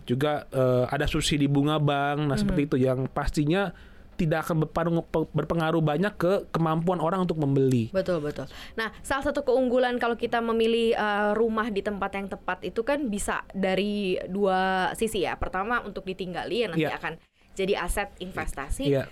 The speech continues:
Speaker 2: Satunya lagi mungkin kalau belum bisa ditinggalin disewakan.
Speaker 1: Nah, betul.
Speaker 2: Potensi for rent-nya seperti apa sih, Pak? Mungkin
Speaker 1: Hmm.
Speaker 2: jadi akhirnya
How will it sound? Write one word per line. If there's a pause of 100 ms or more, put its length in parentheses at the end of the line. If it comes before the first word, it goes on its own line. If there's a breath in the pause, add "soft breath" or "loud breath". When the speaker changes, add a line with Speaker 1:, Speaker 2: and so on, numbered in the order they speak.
Speaker 2:
Satunya
lagi
mungkin
kalau
belum
bisa
ditinggalin
disewakan.
Speaker 1:
Nah,
betul.
Speaker 2:
Potensi
for
rent-nya
seperti
apa
sih,
Pak?
Mungkin
Speaker 1:
Hmm.
Speaker 2:
jadi
akhirnya